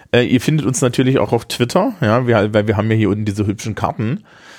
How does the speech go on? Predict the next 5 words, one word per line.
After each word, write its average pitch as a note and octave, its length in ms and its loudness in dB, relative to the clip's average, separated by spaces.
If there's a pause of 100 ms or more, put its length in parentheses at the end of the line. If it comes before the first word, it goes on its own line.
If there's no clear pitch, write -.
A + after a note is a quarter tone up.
(260)
Äh, A2+ 380 4
äh, A2+ 920 0
wenn, A#2+ 580 -2
wenn B2 420 -2
wir C3 680 2